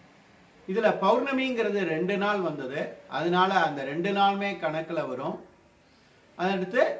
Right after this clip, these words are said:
இன்னைக்கு ஆறாவது நாள். இந்த ஆறாவது நாளுடைய சிறப்பு என்னன்னா வியாழக்கிழமை. அதாவது வியாழனை பத்தி குரு அப்படின்னு சொல்லுவாங்க.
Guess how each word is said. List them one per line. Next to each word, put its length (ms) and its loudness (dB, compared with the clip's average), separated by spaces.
இன்னைக்கு 580 -2
ஆறாவது 720 10
நாள். 440 -2
இந்த 200 2
ஆறாவது 680 4
நாளுடைய 380 0
சிறப்பு 520 0
என்னன்னா 680 -2
வியாழக்கிழமை. 1120 0
அதாவது 720 0
வியாழனை 640 2
பத்தி 560 -2
குரு 480 2
அப்படின்னு 360 -2
சொல்லுவாங்க. 600 -10